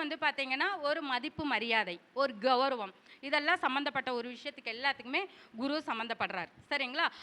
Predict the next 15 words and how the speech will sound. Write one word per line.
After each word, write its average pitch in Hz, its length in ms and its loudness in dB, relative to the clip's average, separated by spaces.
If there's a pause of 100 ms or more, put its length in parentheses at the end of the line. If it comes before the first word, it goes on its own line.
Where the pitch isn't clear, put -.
(160)
அப்போ - 160 2 (160)
குருவுக்கு 370 580 4
வந்துட்டு, 277 300 2 (100)
அதாவது 320 280 4 (100)
குருவோட 330 460 2
ஸ்டார்ல 262 420 4
பிறந்தவங்களா 247 540 0
இருக்கட்டும், 254 420 -4 (480)
குரு 330 160 2 (120)
தசை 302 240 4 (100)
குரு 277 240 0
புத்தி 269 260 -4
நடக்கிறவங்களா 233 600 0
இருக்கட்டும், 233 400 -6 (180)
இவங்களுக்கெல்லாம் 269 640 2